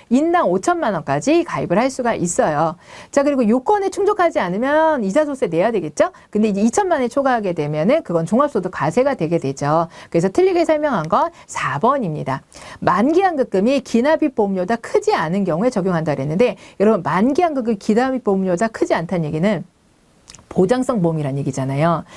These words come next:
근데 우리가 비과세, 그러니까 어떤 금융상품의 어떤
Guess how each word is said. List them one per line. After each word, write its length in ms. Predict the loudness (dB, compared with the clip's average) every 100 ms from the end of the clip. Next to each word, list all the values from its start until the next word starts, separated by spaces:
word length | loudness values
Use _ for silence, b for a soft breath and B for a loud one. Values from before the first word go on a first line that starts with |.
| B B
근데 200 | 0 2
우리가 640 | 4 2 4 2 2 -2 -6 b -2
비과세, 640 | 0 2 0 0 0 0 -2
그러니까 200 | -2 -2
어떤 300 | 0 -2 0
금융상품의 680 | 2 2 0 -4 -4 -4
어떤 540 | -4 -2 -2 0 -4